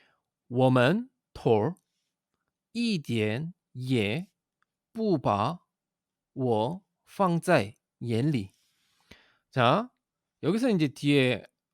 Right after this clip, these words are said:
어를 뺐죠. 어, 보통 이디알이라고 하는데, 어, 쓸 때는 이렇게 쓰되, 뭐, 읽을 때는 어를 붙여서 읽어도 상관은 없습니다. 어. 뒤에 어를 넣어도 상관은 없어요. 어, 그래서 뭐, "我们头一点儿也不把我放在眼里."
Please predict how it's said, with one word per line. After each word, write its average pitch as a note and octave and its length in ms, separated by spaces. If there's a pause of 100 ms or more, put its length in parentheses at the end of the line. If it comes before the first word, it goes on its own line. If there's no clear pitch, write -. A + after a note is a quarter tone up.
(140)
어를 F#3 400
뺐죠. A#3+ 360
어, A2 280
보통 B2+ 320
이디알이라고 B2+ 880
하는데, C3+ 560 (280)
어, G#2+ 160 (180)
쓸 B3+ 260
때는 C4 240
이렇게 D#3 240
쓰되, A3 300 (120)
뭐, D3 220
읽을 C#3+ 280
때는 F#3 260
어를 C#3 320
붙여서 D#3 420
읽어도 A#2+ 360
상관은 F3 400
없습니다. A2 720
어. C3+ 240 (1400)
뒤에 D#3+ 400
어를 D#3 380
넣어도 C#3+ 380
상관은 G#3 380
없어요. - 520
어, A#2+ 180
그래서 A2 400 (120)
뭐, A2 320
"我们头一点儿也不把我放在眼里." C3+ 3750